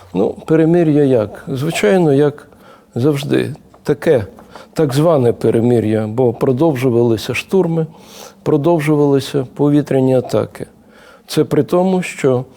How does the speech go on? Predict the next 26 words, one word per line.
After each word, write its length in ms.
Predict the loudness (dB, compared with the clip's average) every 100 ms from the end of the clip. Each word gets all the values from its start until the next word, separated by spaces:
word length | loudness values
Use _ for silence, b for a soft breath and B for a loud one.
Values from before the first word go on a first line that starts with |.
| B -4
замість 480 | 2 2 2 -2 0
трьох 260 | 2 2
днів 300 | 2 0 0 -6 _ b b b b b b b -6
президент 580 | -2 0 2 2 2 0
України 520 | 0 2 4 2 0
пропонував 720 | -2 -4 -2 0 2 0 0
тридцять 480 | 0 -2 0 -2 -2
днів, 300 | 0 -2 -2 -10 B B B -2
та 160 | 2 2
і 400 | 2 2 4 4
раніше 480 | 4 2 0 -2
про 200 | -2 -2
це 220 | -2 0 0
йшла 300 | 0 0 2
мова, 480 | 2 2 2 0 -4
але 220 | -2 0
ніяк 480 | 0 0 0 -2 -8 B B -2
не 140 | 0
доходило 760 | 0 -2 -2 0 0 -2 -6 -10 -12
до 160 | -8
справи. 480 | -8 -4 -2 -2 -4 -14 _ _ B B B B B B B B B _ -2
Після 560 | 0 2 2 2 2 -4 B B _ _ -10
цього 360 | -2 0 0
так 240 | 0 -2 -2
званого 460 | -2 0 0 0
перемир'я, 760 | 0 0 0 2 2 2 -2